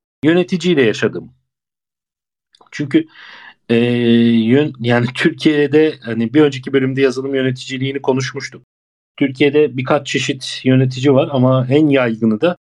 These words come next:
e, yönetim kurulunda sadece bir koltuk isteyen yönetici tipi olduğu için en doğrusunu hep kendileri biliyor, en, e, hızlı nasılsa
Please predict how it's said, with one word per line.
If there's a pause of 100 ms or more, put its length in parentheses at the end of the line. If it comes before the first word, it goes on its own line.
(400)
e, (360)
yönetim
kurulunda
sadece
bir
koltuk
isteyen (400)
yönetici
tipi
olduğu
için (840)
en
doğrusunu
hep
kendileri
biliyor, (100)
en,
e, (460)
hızlı (360)
nasılsa